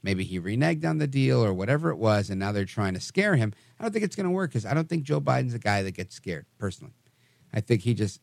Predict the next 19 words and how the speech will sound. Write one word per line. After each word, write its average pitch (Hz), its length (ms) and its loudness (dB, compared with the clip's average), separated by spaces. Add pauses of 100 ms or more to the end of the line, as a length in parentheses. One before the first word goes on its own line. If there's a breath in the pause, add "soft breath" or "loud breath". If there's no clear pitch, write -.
he 110 160 2
doesn't 127 360 4
believe 120 360 4 (100)
anything 120 480 2
can 95 160 -4
happen 113 380 0
to 95 120 -2
him 101 140 -2
'cause, 104 220 -4 (320)
and 240 180 -6
listen, - 240 2
if 110 100 -6
I 147 140 4
were 339 100 4
president 98 680 2
of 98 160 0
the 101 80 6
United 113 300 4
States, 180 300 0